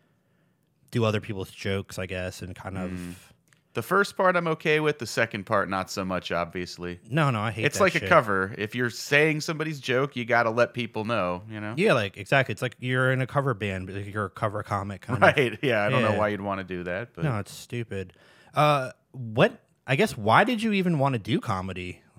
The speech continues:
Speaker 1: Like,
Speaker 2: Uh,
Speaker 1: like, I mean, you're, like, an attractive guy. You got a lot going on. Like, why would you wanna just do stand-up comedy?
Speaker 2: Uh, well, thank you, first off. I don't think I'm that attractive. I don't think I'm a conventional hot guy, but
Speaker 1: You are.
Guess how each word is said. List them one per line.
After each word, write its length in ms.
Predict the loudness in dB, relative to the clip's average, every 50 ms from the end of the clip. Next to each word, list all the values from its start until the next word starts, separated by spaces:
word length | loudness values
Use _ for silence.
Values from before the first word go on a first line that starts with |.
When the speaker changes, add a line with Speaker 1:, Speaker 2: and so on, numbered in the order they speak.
| _ _ _ _ _ _ _ _ 2
Speaker 1:
Like, 120 | 4 6 6
Speaker 2:
Uh, 400 | 6 4 2 0 -4 -6 -8 -8 -8 -4
Speaker 1:
like, 200 | -4 -4 -4 -4 _ _ -10 -2 2
I 40 | 4
mean, 220 | 4 6 6 4
you're, 240 | 4 4 2 4 4
like, 160 | 4 2 2
an 60 | 2
attractive 500 | 0 2 6 6 6 6 4 -2 -4 -2
guy. 560 | 2 4 6 8 8 8 8 6 6 4 4 2 -2 -2 2 2 2 2 4
You 60 | 6
got 160 | 8 10 10
a 20 | 12
lot 180 | 10 10 10
going 260 | 8 6 6 6 6 6
on. 300 | 6 6 6 6 6 4
Like, 140 | 2 2
why 200 | 4 4 6 6
would 200 | 6 4 2 -2
you 60 | -2 -2
wanna 240 | 0 0 0 0 -2
just 240 | -2 -4 -6 -8 -8 -14 _ _ _ _ -6
do 320 | -2 0 0 0 0 -2
stand-up 440 | -4 -8 -4 -4 -2 -2 -2 -4 -8
comedy? 560 | -6 -4 -2 -2 -2 -2 -4 -6 -10 -4 4
Speaker 2:
Uh, 680 | 6 8 10 10 10 10 8 8 8 8 6 6 4 2 0 -6 -14 -12
well, 200 | 0 4 4 4
thank 340 | 6 6 6 6 6 4 4
you, 180 | 2 2 2 2
first 360 | 0 -2 -2 -2 -2 0 2
off. 180 | 4 4 4 4
I 100 | 4 4
don't 140 | 4 4 2
think 200 | -2 -4 -2 -4
I'm 140 | -4 0 0
that 180 | 2 2 2
attractive. 580 | 0 -2 -2 -2 0 2 2 0 0 0 2 4
I 60 | 4
don't 160 | 4 2 2
think 180 | 0 0 2 2
I'm 180 | 2 2 0
a 60 | -2 -6
conventional 640 | -6 -8 -6 -4 -2 -2 -2 -4 -4 -6 -6 -4 -2
hot 300 | 2 2 2 2 0 0
guy, 320 | 2 2 4 4 4 2
but 320 | 2 2 4 6 8 8 8
Speaker 1:
You 80 | 10
are. 420 | 10 10 10 8 8 6 2 0